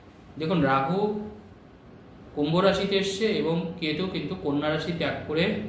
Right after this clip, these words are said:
সিংহ রাশিতে গেছে এবং এর ফলে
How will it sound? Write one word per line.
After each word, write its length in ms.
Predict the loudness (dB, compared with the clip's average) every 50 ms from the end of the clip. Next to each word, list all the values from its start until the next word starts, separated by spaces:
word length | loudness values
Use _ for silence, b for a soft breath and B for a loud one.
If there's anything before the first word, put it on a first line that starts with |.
| -10 -12 -16 -16 -18 -18 -18 -18 -18 -18 -20 -20 -20 -20 -20 -20 -20 -20 -20 -18 -14
সিংহ 260 | -10 -6 -4 0 2
রাশিতে 320 | 2 2 2 2 0 -2 -4
গেছে 220 | -4 -4 -6 -6 -8 -10 -12 -14 -16 -18 -18 -20 -20 -20 -20 -20 -20 -20 -20 -20 -20 -20 -20 -20 -20 -20 -20 -18 -12 -6
এবং 400 | 0 2 4 4 4 2 0 2
এর 160 | 2 2 2 2 -2 -6 -4
ফলে 220 | -2 0 0 2